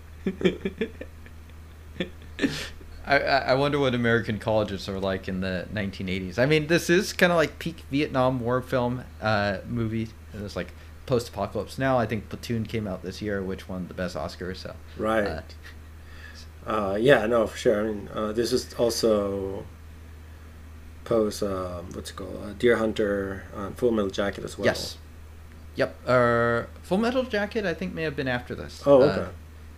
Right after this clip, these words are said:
Speaker 1: Yeah, but yeah, I mean, a lot of Vietnam films had already come out, so it was kind of, like, peak of the, uh, of that era of filmmaking. Uh, how about the, uh, villain? How did you like the villain played by Elvis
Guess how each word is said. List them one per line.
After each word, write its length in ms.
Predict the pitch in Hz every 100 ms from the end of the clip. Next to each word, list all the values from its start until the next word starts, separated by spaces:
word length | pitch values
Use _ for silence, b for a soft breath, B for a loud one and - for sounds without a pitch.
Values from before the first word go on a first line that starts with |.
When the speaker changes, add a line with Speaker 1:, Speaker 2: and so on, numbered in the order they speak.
| - - - -
Speaker 1:
Yeah, 180 | 82 - - -
but 180 | 117 90 -
yeah, 200 | 120 -
I 80 | 123
mean, 180 | 135 120
a 100 | 113
lot 200 | 107 92
of 80 | 87 -
Vietnam 420 | 101 - 92 90
films 300 | - 90 78
had 100 | 92
already 200 | 87 82
come 200 | - 87
out, 260 | 78 82 -
so 180 | 85
it 60 | 95
was 220 | 95 85
kind 160 | - 80
of, 80 | 80
like, 200 | 80 -
peak 240 | 95 -
of 140 | 85 -
the, 180 | - - - - - -
uh, 160 | 92 78 78 -
of 140 | 98
that 260 | 90 76 -
era 220 | 90 80
of 340 | 85 85 85
filmmaking. 460 | - 87 85 82 87 - - B B B B B
Uh, 300 | - 120 113 107 - - -
how 100 | 180
about 220 | 214 - - -
the, 240 | 147 139
uh, 280 | 123 127 123
villain? 320 | 113 143 104
How 120 | 95 117
did 100 | 110
you 80 |
like 260 | 110 107 -
the 260 | 107 101 95 - 110
villain 380 | 113 104 92
played 240 | 90 98 92
by 240 | 87 87 -
Elvis 320 | 101 90 87